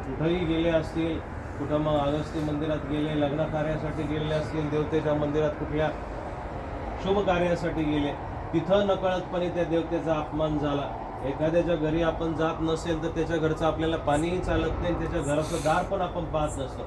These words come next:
पण देवतेची भक्ती आपण करत नाही, पण एखाद्याच्या कार्यासाठी, लग्नासाठी, एखाद्या निमंत्रणासाठी आपण त्याच्याकडे जातो आणि तिथं जाऊन मस्तपैकी आचरण करतो, विहरण करतो,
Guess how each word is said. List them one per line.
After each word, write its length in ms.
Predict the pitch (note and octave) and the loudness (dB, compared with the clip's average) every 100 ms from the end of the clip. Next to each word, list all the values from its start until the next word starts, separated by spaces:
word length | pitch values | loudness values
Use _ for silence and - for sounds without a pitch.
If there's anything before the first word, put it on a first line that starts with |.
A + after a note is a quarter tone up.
| - - - - - - - | -8 -8 -6 -6 -6 -4 0
पण 160 | D3+ | 2
देवतेची 520 | C#3 D#3 D3+ F3 F#3+ | 4 2 2 -2 -2
भक्ती 320 | F3 E3 - F#3 | 0 0 0 2
आपण 300 | F3+ F#3+ F3+ | 2 2 -2
करत 260 | F3 F3 F#3 | 0 -2 0
नाही, 180 | F#3+ F#3 | -2 0
पण 220 | F#3 F3+ | 0 0
एखाद्याच्या 480 | E3+ E3+ F3+ F3 F3+ | 0 0 -2 0 -2
कार्यासाठी, 880 | F3 D#3 E3 F3+ F3 E3+ F3+ F3+ E3+ | 0 2 2 2 0 -4 -4 -2 0
लग्नासाठी, 800 | D#3+ F3 F3 F3 D#3+ F3 F3 D#3+ | 0 0 0 -2 -4 -4 -2 -2
एखाद्या 300 | E3+ E3+ F3 | 0 0 2
निमंत्रणासाठी 840 | E3 E3+ F3 F3 F3 E3+ F3 F3 | 2 2 0 0 0 0 -2 -2
आपण 240 | E3 F3 | -2 -2
त्याच्याकडे 440 | D#3 E3 F3+ E3 D3+ | -2 -2 -2 -2 -2
जातो 420 | E3 E3 F3+ E3 - - - - | 0 -2 -2 -4 -6 -10 -10 -4
आणि 120 | D#3 E3 - | -2 -2 -2
तिथं 280 | E3+ G3 G3+ | 0 2 4
जाऊन 300 | G3 G3 F#3+ | 4 4 2
मस्तपैकी 580 | F#3 - G3 G3 F#3 | -2 0 -4 -4 0
आचरण 480 | F#3+ F3 F3 F#3+ F#3 | 2 2 2 -2 -4
करतो, 340 | F3+ F3+ E3+ F#3 | -4 -4 -4 -4
विहरण 440 | F3 E3+ F#3 F#3 | -2 0 0 -2
करतो, 380 | F3+ F3 F#3 | -4 -4 -4